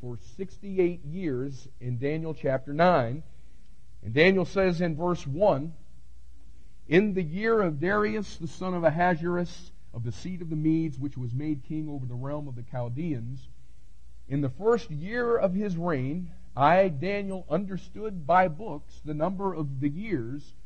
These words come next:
whereof the word of the Lord came to Jeremiah the prophet, that he would accomplish seventy years in the desolations of Jerusalem."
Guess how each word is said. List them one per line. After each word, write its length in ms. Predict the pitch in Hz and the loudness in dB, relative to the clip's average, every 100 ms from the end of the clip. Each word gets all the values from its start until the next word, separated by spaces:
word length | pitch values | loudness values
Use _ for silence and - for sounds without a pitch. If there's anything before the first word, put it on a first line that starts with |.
| - - - - | -10 -10 -10 -2
whereof 320 | 147 180 180 | 2 4 2
the 60 | 180 | 0
word 280 | 170 202 | 0 2
of 60 | 208 | 2
the 80 | 190 | -2
Lord 360 | 185 202 196 - | -2 0 0 0
came 300 | 196 208 196 | -4 -4 -4
to 120 | 147 | -2
Jeremiah 880 | 120 160 175 165 160 233 233 147 156 | 2 2 4 2 4 4 4 4 -2
the 100 | 156 | -4
prophet, 560 | - 220 214 - 123 160 - - - - - - - 110 | 0 6 6 4 -8 -8 -10 -10 -10 -10 -10 -10 -8 -2
that 140 | 131 | 2
he 120 | 156 | 2
would 140 | 151 139 | 2 0
accomplish 680 | 127 139 131 127 123 - - - - - | -2 -4 -4 -4 -6 -6 -10 -10 -10 -10
seventy 540 | - - 190 214 220 202 | -10 4 4 4 0 -2
years 920 | 185 175 262 240 131 113 156 - - - - - - - - | -2 -2 -4 0 0 0 -4 -6 -8 -8 -10 -10 -10 -10 -2
in 120 | 143 | 0
the 80 | 143 | 4
desolations 1200 | 156 - 147 170 233 214 135 120 139 160 156 - - - - - | 4 4 0 2 2 2 -2 -6 -4 -6 -6 -8 -8 -10 -10 2
of 180 | 143 147 | 2 4
Jerusalem." 600 | 165 175 190 - 127 | 4 8 8 6 -2